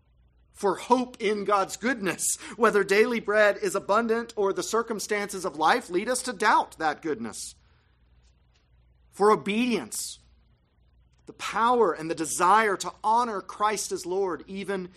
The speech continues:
in our own lives. What are you looking for?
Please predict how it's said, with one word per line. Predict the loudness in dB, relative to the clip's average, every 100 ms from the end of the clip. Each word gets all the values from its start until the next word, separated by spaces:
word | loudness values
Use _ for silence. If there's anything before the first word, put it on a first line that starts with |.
| -20 _ _
in | -2
our | 0 0
own | -4 -6 -8 -12 _ _ _ _ _
lives. | -10 -8 -8 -10 -16 -20 -20 -20 _ _ _ _ _ _ _ _ _ _ _ _ _ _ _ _ _ _ _ _ _ _ _ _
What | -12 -10
are |
you | -8 -8
looking | -10 -12
for? | -20